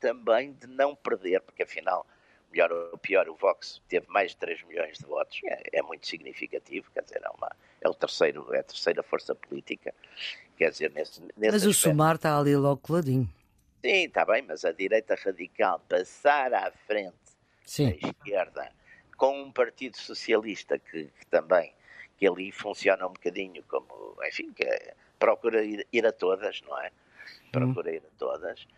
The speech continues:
Speaker 1: É, é, é, é, também é um fenómeno importante.
Speaker 2: É, claro que sim.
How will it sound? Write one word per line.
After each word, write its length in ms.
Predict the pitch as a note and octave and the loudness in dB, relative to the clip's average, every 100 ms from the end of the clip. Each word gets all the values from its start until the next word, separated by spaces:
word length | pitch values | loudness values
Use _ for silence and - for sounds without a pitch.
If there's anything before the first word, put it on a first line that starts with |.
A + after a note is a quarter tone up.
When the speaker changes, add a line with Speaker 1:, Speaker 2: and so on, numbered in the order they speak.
| _ _ _ - | _ _ _ -4
Speaker 1:
É, 220 | G#2+ D2 - | -4 -2 0
é, 220 | A#2 - - | -2 -2 -8
é, 760 | - A#1 - - - - - F2+ | -6 -6 -8 -12 -12 -12 -14 -16
é, 40 | - | -4
também 340 | D#2+ D#2+ D#2 | -2 0 -4
é 60 | F#2 | -6
um 100 | G2 | -8
fenómeno 680 | - G#2 F#2+ G#2 A#2+ B2 - | -10 -4 -4 -4 -8 -12 -10
importante. 420 | C3 C3 A#2+ C3 F#3 | -14 -6 0 2 0
Speaker 2:
É, 40 | |
claro 340 | - A2+ B2 G3+ | -2 -4 -4 -6
que 100 | - | -8
sim. 220 | - D3+ | -6 -8